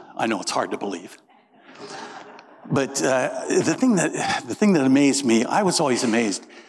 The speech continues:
at the jugglers and the acrobats and those guys. They could balance anything, like, on their nose. And I saw them at practice. Well, the, the, the kids, when they would start, they'd start out with a broom.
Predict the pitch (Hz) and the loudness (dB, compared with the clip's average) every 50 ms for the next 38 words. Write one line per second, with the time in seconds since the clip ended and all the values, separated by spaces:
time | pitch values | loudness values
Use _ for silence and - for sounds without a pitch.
0 | - - - 127 123 - 127 95 90 117 127 123 127 - 131 123 120 120 117 117 | -20 -10 -4 -4 -2 -2 -2 -2 0 0 0 0 2 2 2 2 4 2 2 2
1 | 135 107 110 113 110 110 110 - 110 98 123 117 113 113 110 - 123 107 110 117 | 2 2 2 4 4 2 2 0 -2 0 0 0 0 0 -2 -2 -4 -2 -2 -2
2 | - - 120 110 107 - - - - - - - - 254 262 - 196 - - - | -2 -2 -2 -2 -2 -4 -8 -14 -16 -18 -10 -4 0 0 0 0 0 -4 -4 -2
3 | - 196 - 190 196 175 160 147 - - - - - - 233 233 233 202 170 135 | -2 0 2 2 2 4 2 2 0 -2 -4 -4 0 2 4 6 6 6 4 2
4 | - - 151 131 143 127 135 151 - _ _ _ _ _ _ _ _ _ _ - | 0 0 2 2 4 2 2 -2 -6 _ _ _ _ _ _ _ _ _ _ -6
5 | 127 113 110 - - - - - 123 131 117 107 107 101 107 117 123 127 123 123 | -4 -4 -4 -4 -8 -10 -4 -2 0 0 2 0 0 0 2 2 2 4 4 4
6 | 127 131 123 117 147 - - - - - - _ _ _ - - _ - - - | 4 4 2 0 -2 -4 -8 -14 -16 -20 -20 _ _ _ -20 -20 _ -20 -20 -20
7 | - _ _ _ _ _ _ _ _ _ _ _ - - 151 143 139 139 139 135 | -20 _ _ _ _ _ _ _ _ _ _ _ -4 -2 0 0 0 0 0 -2
8 | - - - - 156 - - - 226 233 233 185 175 147 135 135 131 - - - | -4 -4 -4 -4 -2 -2 0 0 2 2 2 2 2 2 2 2 0 -2 -4 -2
9 | 160 143 120 - - _ _ _ - - - - - _ - 160 165 165 147 165 | 0 0 0 -2 -4 _ _ _ -10 -8 -8 -10 -12 _ -4 -2 0 0 0 0
10 | - - - - 139 139 147 143 - _ _ _ - 143 135 - - - 214 196 | -2 -4 -8 -8 -2 -2 -2 -2 -2 _ _ _ -2 -2 -2 0 2 2 2 2
11 | 151 - 180 143 123 143 135 110 113 - - - 196 160 120 110 - - - - | 2 0 0 2 2 2 0 0 -4 -6 -4 0 2 2 2 0 -2 -6 -14 -20
12 | _ _ _ _ _ _ - 220 233 - - - 262 240 247 240 240 233 247 247 | _ _ _ _ _ _ 0 0 0 0 0 -2 0 0 0 0 0 0 0 0
13 | 247 208 220 254 254 190 113 95 - - | 0 2 2 4 4 2 2 0 -4 -10